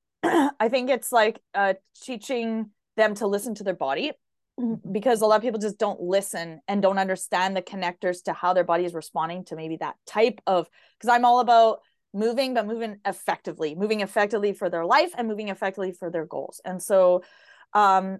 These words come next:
Speaker 1: I wanted to do the checklist. Do you enjoy it, first of all?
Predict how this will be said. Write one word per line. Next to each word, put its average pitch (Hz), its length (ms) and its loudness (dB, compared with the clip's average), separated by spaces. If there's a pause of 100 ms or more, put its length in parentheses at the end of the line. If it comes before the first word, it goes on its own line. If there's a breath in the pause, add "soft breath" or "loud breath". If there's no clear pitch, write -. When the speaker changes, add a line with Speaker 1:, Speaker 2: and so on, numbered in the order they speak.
(120)
Speaker 1:
I 208 260 6
wanted 214 420 0
to 180 80 -20
do 214 160 -6
the 202 80 -2
checklist. 208 400 -4
Do 233 80 -6
you 262 80 2
enjoy 185 380 0
it, 139 140 -4
first - 280 -12
of - 80 -16
all? - 260 -10